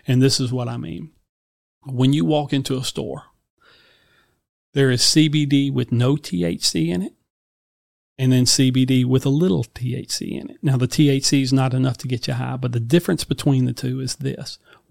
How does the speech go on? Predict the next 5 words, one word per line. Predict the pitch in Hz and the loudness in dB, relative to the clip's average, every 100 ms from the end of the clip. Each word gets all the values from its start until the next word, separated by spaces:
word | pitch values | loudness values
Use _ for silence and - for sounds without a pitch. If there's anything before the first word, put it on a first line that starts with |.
| 127 _ _ _ - | -20 _ _ _ -2
Broad | 139 143 170 160 | 2 4 4 0
spectrum | - 156 143 - 135 131 - _ - | -2 -2 -2 -2 -4 -4 -8 _ -4
C | - 143 131 | 0 2 2
B | 123 120 | 2 -2
D. | 107 - | -6 -10